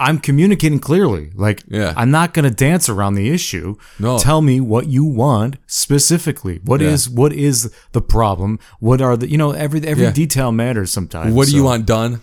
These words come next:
Speaker 2: I'll go do that.
Speaker 1: Yeah.
Speaker 2: Just say what you want, and it
Speaker 1: Yeah.
Speaker 2: will be done. That's, that's all it takes.
Speaker 1: No, and it's funny you s-, mention, is it like being a man? <laughs> Because I d-, I, man,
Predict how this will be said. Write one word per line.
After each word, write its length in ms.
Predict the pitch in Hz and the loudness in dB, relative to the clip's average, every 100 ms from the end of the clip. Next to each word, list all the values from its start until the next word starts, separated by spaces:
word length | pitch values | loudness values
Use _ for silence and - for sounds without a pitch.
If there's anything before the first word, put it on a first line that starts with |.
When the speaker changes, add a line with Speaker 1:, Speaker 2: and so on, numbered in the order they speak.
| - | -8
Speaker 2:
I'll 100 | 117 | -2
go 160 | 131 | 0
do 160 | 117 123 | 2 2
that. 240 | 107 - | 0 -2
Speaker 1:
Yeah. 120 | 101 104 | 0 2
Speaker 2:
Just 200 | 92 80 | 2 0
say 140 | 135 | 0
what 180 | 127 117 | 0 -2
you 120 | 117 | -2
want, 340 | 104 117 151 - | -2 -2 -4 -8
and 140 | - 107 | -2 0
it 20 | |
Speaker 1:
Yeah. 80 | 104 | 0
Speaker 2:
will 80 | 117 | 0
be 100 | 113 | 0
done. 360 | 110 82 82 92 | -2 -4 -10 -10
That's, 200 | 95 95 | -10 -6
that's 160 | 107 117 | -4 -2
all 160 | 117 | -2
it 80 | 110 | -2
takes. 440 | 117 95 - - - - - _ - - - | -4 -6 -8 -18 -20 -20 -20 _ -20 -14 0
Speaker 1:
No, 220 | 135 139 | 2 4
and 140 | 131 143 | 2 0
it's 120 | 131 | -2
funny 200 | 151 135 | -2 0
you 60 | 117 | 0
s-, 120 | - | -2
mention, 340 | 120 120 117 | -2 -2 -2
is 120 | 101 | -4
it 100 | 113 | -4
like 160 | 123 104 | -6 -4
being 220 | 117 113 | -2 0
a 40 | 104 | 2
man? 300 | 104 107 101 | 2 2 2
<laughs> 60 | |
Because 360 | - - 117 - - - - - | 4 4 2 -6 -16 -20 -20 -4
I 140 | 131 | -2
d-, 160 | 139 - | -2 -4
I, 160 | 135 | -4
man, 540 | 143 143 127 104 92 | -2 0 0 0 -2